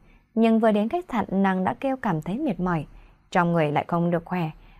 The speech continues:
ánh mắt cơ hồ không mở ra được. Lý Ân liên lạc với nhà trai,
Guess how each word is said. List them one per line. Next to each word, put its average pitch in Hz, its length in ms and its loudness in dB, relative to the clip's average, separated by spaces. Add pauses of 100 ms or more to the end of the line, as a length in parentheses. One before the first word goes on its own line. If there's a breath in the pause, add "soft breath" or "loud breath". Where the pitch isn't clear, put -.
(120)
ánh 165 180 2
mắt 226 160 0
cơ 180 140 4
hồ 160 300 2
không 170 280 0
mở 160 160 0
ra 233 280 -8
được. 160 180 0 (640 soft breath)
Lý 170 160 6
Ân 175 260 4
liên 170 140 2
lạc 160 180 -2
với 170 180 0
nhà 240 260 0
trai, 196 260 -6